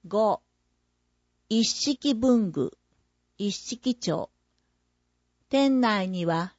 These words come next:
見ているだけで楽しくなるような文房具がたくさん。今なら団員とその家族が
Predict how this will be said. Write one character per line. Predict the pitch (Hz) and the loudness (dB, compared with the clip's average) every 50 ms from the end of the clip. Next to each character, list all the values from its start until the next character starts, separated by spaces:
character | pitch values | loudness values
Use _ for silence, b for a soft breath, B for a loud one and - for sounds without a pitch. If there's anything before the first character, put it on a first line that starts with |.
| _ - | _ -2
見 | 240 277 302 | 0 0 0
て | - - 262 247 240 | 0 2 4 4 4
い | 233 202 | 4 4
る | 196 190 | 2 0
だ | 196 180 185 | 0 0 -2
け | - - 185 | -4 -4 -2
で | 180 170 160 - | 0 -2 -2 -2
楽 | 190 185 202 233 262 | -4 -2 2 2 2
し | - - - | 0 -2 -4
く | - - 233 | -2 0 2
な | 220 226 233 240 | 2 2 2 2
る | 220 214 208 | 2 2 2
よ | 196 185 170 160 | 2 2 2 0
う | |
な | 156 156 151 156 165 | 0 -4 -8 -10 -6
文 | 165 180 233 254 262 247 240 | 0 4 6 6 6 6 6
房 | 240 247 240 233 208 175 | 6 8 8 8 6 4
具 | 170 151 | 0 -4
が | 143 139 147 | -8 -8 -8
た | - - 160 - | -8 -12 -16 -16
く | - - | -18 -14
さ | - - 220 202 185 | -6 -4 -4 -2 -2
ん。 | 156 - _ _ _ _ _ _ _ _ _ _ _ _ _ _ _ _ _ _ _ _ _ | -4 -8 _ _ _ _ _ _ _ _ _ _ _ _ _ _ _ _ _ _ _ _ _
今 | 254 269 262 254 247 226 | 0 2 4 4 4 4
な | 214 196 175 175 | 4 2 -2 -2
ら | 170 160 160 - - _ _ - | -2 -4 -4 -6 -8 _ _ -6
団 | 175 208 220 233 247 240 240 | -2 0 0 2 2 2 2
員 | 240 233 233 226 214 | 2 2 2 0 -2
と | - - 214 214 | -2 0 0 0
そ | - - 214 | 0 0 2
の | 220 247 254 | 2 2 2
家 | - - 247 247 | 2 0 0 0
族 | 247 220 - - 170 | 0 -2 -4 -6 -8
が | 160 165 151 - | -6 -6 -6 -6